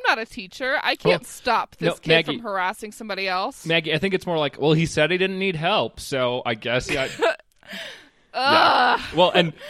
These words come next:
Speaker 1: <laughs> Okay, so there's that, and then the second thing to notice is that Will is treating, Will treats this problem and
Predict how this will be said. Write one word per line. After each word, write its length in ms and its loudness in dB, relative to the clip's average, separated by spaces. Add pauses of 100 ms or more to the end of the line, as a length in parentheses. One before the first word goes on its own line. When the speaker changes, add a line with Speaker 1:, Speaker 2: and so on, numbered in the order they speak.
(100)
Speaker 1:
<laughs> 260 -18
Okay, 320 -4
so 140 -4
there's 280 0
that, 340 4
and 180 -6
then 140 -8
the 60 -8
second 380 -6
thing 140 -8
to 100 -12
notice 480 -6
is 140 -6
that 300 -2
Will 500 0
is 160 -10
treating, 640 -10 (600)
Will 160 -8
treats 360 -12
this 240 -8
problem 720 -6 (340)
and 480 -4